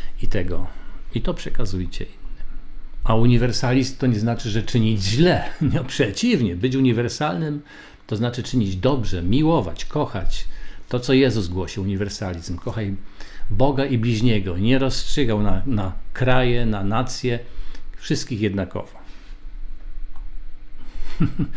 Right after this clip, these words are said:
To jest idea, żeby znieść granice. To, to była idea Jezusa, no ale się nie da, bo są dusze tak zarysowane, że walczą o, o miedzę, o sztachety, o ogródki, o granice państw.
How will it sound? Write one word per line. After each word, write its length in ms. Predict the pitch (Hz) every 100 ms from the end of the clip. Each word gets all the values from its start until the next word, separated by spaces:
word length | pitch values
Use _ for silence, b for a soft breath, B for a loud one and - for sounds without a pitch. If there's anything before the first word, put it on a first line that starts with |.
| B B B B
To 100 | -
jest 140 | 113 117
idea, 320 | 117 107 113
żeby 220 | 110 104
znieść 260 | 107 117 110
granice. 460 | 113 123 135 -
To, 180 | 85 92
to 140 | 90 98
była 200 | 95 98
idea 400 | 110 113 101 98
Jezusa, 580 | 117 113 131 - 90 85
no 160 | 90
ale 200 | 92 92
się 140 | - 120
nie 160 | 123
da, 240 | 123 110 - B B B -
bo 140 | 98
są 180 | - 101
dusze 240 | 107 -
tak 180 | 107 104
zarysowane, 680 | 101 107 - 104 95 101 101
że 260 | 95 95 92 B B B -
walczą 440 | 98 101 - 110
o, 420 | 101 104 101 95 107 -
o 80 | -
miedzę, 600 | 101 104 101 101 104 104 107 - - -
o 300 | 101 95 95 - B B B - -
sztachety, 680 | 107 - 95 92 101 92 95 - -
o 120 | 92
ogródki, 680 | 92 95 95 - - 92 87 - - - - -
o 80 |
granice 400 | 107 104 101 95
państw. 520 | 101 98 85 - -